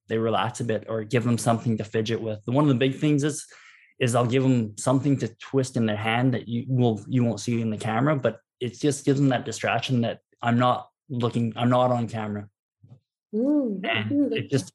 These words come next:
Speaker 1: a great little distraction to just help them relax a bit. Just give 'em something to fidget with, as long as they can keep it out of the view of the camera so I don't have to clone it out, 'cause I hate cloning, but <laughs>
Speaker 2: Yeah, no, that makes sense. So, okay, what's an example of something that they would fidget with?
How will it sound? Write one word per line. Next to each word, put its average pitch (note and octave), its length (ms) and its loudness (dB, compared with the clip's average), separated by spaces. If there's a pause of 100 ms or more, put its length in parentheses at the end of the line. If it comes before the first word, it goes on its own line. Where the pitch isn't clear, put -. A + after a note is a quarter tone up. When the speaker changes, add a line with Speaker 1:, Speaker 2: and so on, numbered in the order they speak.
(140)
Speaker 1:
a A#2 80 2 (220)
great C3+ 320 2
little C#3+ 160 2
distraction B2+ 580 0
to A2+ 120 -4
just A#2 180 -8
help A#2 220 2
them A#2 180 0
relax G#2 400 -2
a - 40 -16
bit. A2 200 -2 (160)
Just A#2+ 160 -4
give C3 100 4
'em B2 60 2
something B2 220 0
to A2 40 -4
fidget A2+ 300 -2
with, A#2 160 -4
as A2+ 120 -2
long B2 140 4
as B2+ 60 4
they C3 80 4
can B2 200 0
keep B2+ 200 0
it A#2+ 60 2
out A#2 120 4
of A#2 60 -2
the A2 100 -4
view A#2 200 0
of A2 40 -2
the G#2+ 80 -4
camera A#2+ 320 0
so A#2+ 140 -2
I A2 40 0
don't A2 180 0
have A2 140 -2
to - 60 -20
clone A#2 280 0
it G#2+ 100 -2
out, B2 200 -2
'cause - 120 -10
I G2+ 60 -6
hate A2 260 -6
cloning, B2+ 480 -2
but A2+ 220 -2 (360)
<laughs> - 1500 -6
Speaker 2:
Yeah, G3+ 300 0
no, G#3+ 220 2
that G3+ 80 2
makes G#3+ 200 -2
sense. F3+ 260 -2
So, - 600 0 (120)
okay, A3 220 0
what's A#3 240 0
an A3 60 0
example G3+ 400 0
of F#3 80 -2
something F#3 340 -4
that F3+ 120 -4
they F3+ 100 0
would F3+ 160 0
fidget G3+ 320 -2
with? F#3+ 180 -4